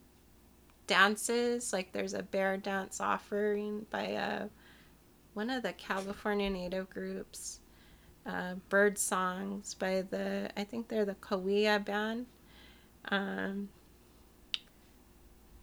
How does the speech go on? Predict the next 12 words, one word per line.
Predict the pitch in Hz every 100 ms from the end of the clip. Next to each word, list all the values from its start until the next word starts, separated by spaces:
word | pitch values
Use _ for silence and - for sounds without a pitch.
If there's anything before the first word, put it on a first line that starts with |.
| - - -
and, | 208 208 208 208 208 208 208 214
yeah, | 208 247 277
there's | 247 233 220
a | 220
fire | - 202 208 233 240 233 208 - - -
burning | 220 226 233 233 233
for | - 214
the | 196 190 185
entire | 196 - 202 196 208
four | - 190 175
days. | 180 185 175
So | - - 190 180